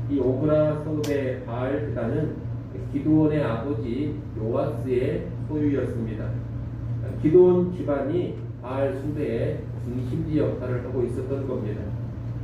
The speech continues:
이런 상황에서 하나님은 사사 기드온에게 가장 먼저 자신의 집안과 자기 성읍의 우상을 타파하라고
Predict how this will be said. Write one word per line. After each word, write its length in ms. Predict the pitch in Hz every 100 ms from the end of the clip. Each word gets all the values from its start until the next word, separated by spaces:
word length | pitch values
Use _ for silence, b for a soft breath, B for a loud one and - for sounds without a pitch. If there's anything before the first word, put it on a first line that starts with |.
| - - - 139
이런 240 | 147 180
상황에서 340 | 175 170 170 156
하나님은 580 | 160 160 123 135 165 - -
사사 360 | 160 151 156 117
기드온에게 840 | 131 143 143 131 113 139 151 - - - - -
가장 300 | - 131 139
먼저 540 | 127 117 113 131 - - - -
자신의 600 | 120 131 135 131 127 117
집안과 640 | 113 131 131 135 - - - -
자기 160 | 117 123
성읍의 460 | 139 139 139 123 117 -
우상을 540 | - - 127 160 - - - - - -
타파하라고 1000 | 170 - - - 135 120 123 147 - 120